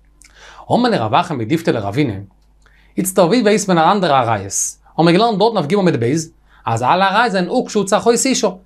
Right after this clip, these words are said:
אז איך וואר חסר אישה, זאג נישט מתייבם. איך זאג, אלע אנדערע ראיות, למשל ביטוי, בז ביטוי, בז אישתא, אלע זאכן, זאג נישט מתייבם.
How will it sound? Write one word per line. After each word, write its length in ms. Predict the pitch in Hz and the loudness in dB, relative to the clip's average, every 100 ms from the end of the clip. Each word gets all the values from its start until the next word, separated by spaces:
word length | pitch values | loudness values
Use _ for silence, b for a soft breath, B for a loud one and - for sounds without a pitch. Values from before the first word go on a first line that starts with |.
| _ - | _ 0
אז 140 | 220 | 2
איך 140 | 247 220 | 4 4
וואר 120 | 190 | 2
חסר 340 | 208 190 190 | 0 -2 -2
אישה, 240 | 196 190 160 | -2 0 2
זאג 120 | 151 | 0
נישט 220 | 117 113 143 | -4 -8 -6
מתייבם. 440 | 135 165 175 226 214 - _ _ - | -2 0 0 -2 -6 -14 _ _ -2
איך 100 | 160 | -2
זאג, 140 | 190 185 | 0 2
אלע 280 | 247 233 277 | 4 4 2
אנדערע 400 | 262 226 202 202 | 2 2 4 2
ראיות, 180 | 190 | 0
למשל 300 | - 123 151 | -6 -8 -6
ביטוי, 680 | 202 277 262 226 202 196 185 - - | -2 -2 0 2 4 2 -4 -10 0
בז 280 | 202 226 | 2 2
ביטוי, 460 | 196 202 190 175 160 | 0 -4 0 0 0
בז 260 | 92 98 247 | -2 -6 -4
אישתא, 200 | 190 175 | -2 0
אלע 200 | 165 160 | 0 2
זאכן, 280 | 233 185 180 B - | 0 0 -6 B -6
זאג 120 | 175 | -2
נישט 160 | 196 214 | 0 0
מתייבם. 480 | 185 151 135 180 | 2 0 0 -4